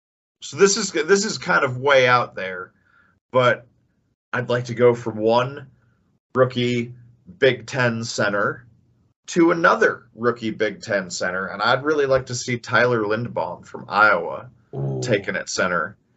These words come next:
Speaker 1: 'Cause, 'cause some team like Green Bay or Pittsburgh or somebody is gonna get him,
Speaker 2: Yeah.
Speaker 1: which, you know, and they're gonna play, he's gonna play for, like, fifteen years and just be, like, one of
Speaker 2: <laughs> An
Speaker 1: those
Speaker 2: All-Pro,
Speaker 1: dudes.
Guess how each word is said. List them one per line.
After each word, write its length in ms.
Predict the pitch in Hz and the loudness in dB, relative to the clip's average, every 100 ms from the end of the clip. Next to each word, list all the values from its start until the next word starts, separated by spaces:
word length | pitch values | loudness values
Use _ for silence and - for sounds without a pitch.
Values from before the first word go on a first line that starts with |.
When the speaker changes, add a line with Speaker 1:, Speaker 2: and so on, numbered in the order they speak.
| _ _ | _ _
Speaker 1:
'Cause, 260 | 175 185 135 | 4 4 2
'cause 280 | - 208 - | -2 -2 2
some 260 | 220 208 | 2 0
team 480 | 196 208 196 190 175 143 - | -2 -2 0 -2 -4 -8 -8
like 500 | 151 151 165 - 131 | -4 -2 -4 -6 -10
Green 380 | 143 165 151 135 | -2 0 0 2
Bay 500 | 143 143 139 139 127 | 4 6 4 2 -2
or 540 | 143 135 123 117 113 | 0 0 2 0 -4
Pittsburgh 760 | - 156 131 110 123 123 120 117 | -2 -2 -2 2 4 4 2 -2
or 200 | 110 110 | -4 -4
somebody 420 | - 120 117 117 | 0 0 2 2
is 140 | 113 | 0
gonna 220 | - 107 98 | 0 0 2
get 260 | 113 - | 0 0
him, 480 | 107 95 90 87 - _ _ | -4 -4 -4 -8 -14 _ _
Speaker 2:
Yeah. 240 | 139 143 107 | 2 2 2
Speaker 1:
which, 180 | 110 123 | -6 -10
you 60 | |
know, 300 | 113 107 101 - - - | -4 -2 -2 -6 -12 0
and 180 | 139 | 4
they're 140 | 139 127 | 6 6
gonna 180 | 139 135 | 4 2
play, 340 | - 143 120 | 2 2 2
he's 160 | 127 120 | -2 -2
gonna 160 | 139 131 | 0 0
play 260 | 139 123 | 0 0
for, 160 | 120 123 | 0 -2
like, 180 | 117 113 | -2 -2
fifteen 500 | 120 104 - 113 104 | -4 -4 -6 -8 -6
years 460 | 104 104 92 87 - | -4 -2 -2 -2 -6
and 160 | 113 | -8
just 220 | 104 107 - | -6 -6 -2
be, 120 | 110 | 2
like, 240 | 104 139 | 2 2
one 160 | 107 110 | 0 0
of 60 | |
Speaker 2:
<laughs> 0 | |
An 60 | 107 | 2
Speaker 1:
those 180 | 101 101 | 2 4
Speaker 2:
All-Pro, 540 | 175 151 160 151 156 | 4 4 2 4 4
Speaker 1:
dudes. 180 | 156 | 4